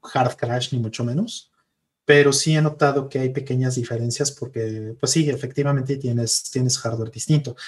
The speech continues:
Ahora, em, estuve leyendo en los foros, eh, en foros de Street Fighter,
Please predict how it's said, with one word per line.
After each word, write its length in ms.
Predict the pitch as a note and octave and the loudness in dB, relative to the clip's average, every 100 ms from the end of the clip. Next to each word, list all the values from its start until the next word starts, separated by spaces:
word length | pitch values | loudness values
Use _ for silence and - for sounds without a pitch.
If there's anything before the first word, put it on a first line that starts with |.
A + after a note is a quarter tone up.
| - - | -18 -2
Ahora, 460 | C#3 C#3+ D3+ C#3+ - | 2 6 6 4 -4
em, 560 | C3+ B2+ B2 B2+ C3+ C3 | -2 0 2 0 0 -2
estuve 640 | D3 - E3 F3+ F#3 E3 - | -2 2 4 4 2 0 -4
leyendo 600 | C3+ C3 C3 D3 D#3 F3 | -2 -2 2 4 4 4
en 80 | D#3 | 2
los 140 | B2+ - | 0 4
foros, 640 | C#3+ C#3+ D3+ - - - | 6 8 6 4 0 0
eh, 300 | C3 A#2+ A#2 | -2 -2 -4
en 160 | B2+ A#2+ | -6 -4
foros 260 | - D3 D3 | 0 0 0
de 60 | |
Street 220 | C3+ C#3+ - | -2 -4 -2
Fighter, 380 | B2+ F#3+ - | -2 -2 -8